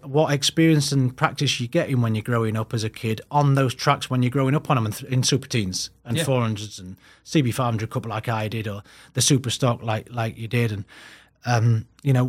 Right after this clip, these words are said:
Speaker 1: when it comes to then, you're at the side of Troy Bayliss or Valentino Roc-,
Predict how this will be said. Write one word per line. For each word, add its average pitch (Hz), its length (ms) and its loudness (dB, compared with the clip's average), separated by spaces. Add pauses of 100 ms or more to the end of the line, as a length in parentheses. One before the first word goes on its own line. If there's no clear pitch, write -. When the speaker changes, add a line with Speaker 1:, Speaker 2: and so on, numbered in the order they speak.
(120)
Speaker 1:
when 165 180 4
it - 140 2
comes 170 300 6
to 151 100 2
then, 151 280 6
you're 123 140 4
at 127 80 -6
the 127 60 0
side 156 380 6
of 135 100 0
Troy 139 220 2
Bayliss 135 420 2
or 113 100 2
Valentino 127 480 2
Roc-, 127 320 -2